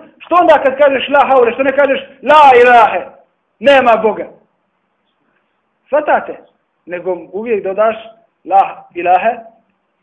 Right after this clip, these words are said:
illa Allah, la haule, a? Wala illa billah. Svatate? Nema snage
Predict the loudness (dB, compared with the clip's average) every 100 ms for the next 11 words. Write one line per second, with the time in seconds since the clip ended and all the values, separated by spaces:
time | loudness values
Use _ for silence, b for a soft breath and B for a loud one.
0 | -8 -4 0 0 2 2 0 -6 -20 _
1 | -2 0 0 0 2 2 2 -2 -12 _
2 | _ _ _ -4 -2 -2 -8 -20 _ -8
3 | -6 -6 -6 -6 0 2 2 0 -4 -18
4 | _ _ _ -8 -2 -2 -4 -12 _ _
5 | _ _ _ _ _ _ -6 -4 -6 -8
6 | -20 _ _ -10 -6 -6 -6 -8 -8 0